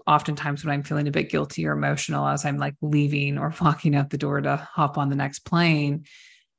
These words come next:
is I fundamentally believe that, you know, just telling my kids to dream big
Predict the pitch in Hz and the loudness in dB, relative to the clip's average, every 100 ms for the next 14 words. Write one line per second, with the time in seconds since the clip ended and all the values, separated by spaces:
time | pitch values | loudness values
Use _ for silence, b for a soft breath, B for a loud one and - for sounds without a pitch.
0 | _ 165 156 147 143 175 180 160 156 156 | _ 2 4 4 4 6 6 6 4 2
1 | 151 143 147 143 139 135 139 135 139 139 | 0 2 2 4 2 0 0 0 0 -4
2 | _ _ _ _ _ _ _ _ _ _ | _ _ _ _ _ _ _ _ _ _
3 | _ _ _ _ _ _ _ 170 147 143 | _ _ _ _ _ _ _ 0 2 2
4 | 151 175 - - - 151 147 139 135 135 | 4 2 0 -4 0 2 2 2 0 -2
5 | - 147 135 147 - - 139 147 139 139 | -4 -4 -4 -6 -10 -8 -2 0 0 0
6 | 139 - 175 170 | -2 -4 -6 -14